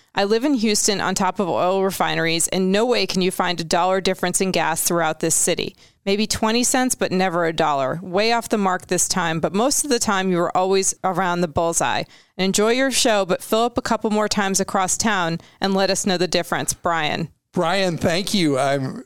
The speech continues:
Speaker 2: I'm really surprised. I don't know enough about the local gasoline retailing market in Houston,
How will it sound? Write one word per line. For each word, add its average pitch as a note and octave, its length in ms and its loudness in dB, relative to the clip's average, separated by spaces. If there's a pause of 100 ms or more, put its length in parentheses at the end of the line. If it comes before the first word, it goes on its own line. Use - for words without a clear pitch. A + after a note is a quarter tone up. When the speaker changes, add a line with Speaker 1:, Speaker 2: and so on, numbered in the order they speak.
(180)
Speaker 2:
I'm D3 260 -2
really E3 580 0
surprised. D3+ 640 0
I C3+ 120 2
don't D3+ 420 -2
know D3 460 0 (400)
enough D3 360 0
about C3+ 380 -2
the A#2 340 0
local D3 640 -2
gasoline C#3 640 -2
retailing C3 640 -2
market A#2+ 480 -2 (460)
in E3 180 0
Houston, C#3+ 800 0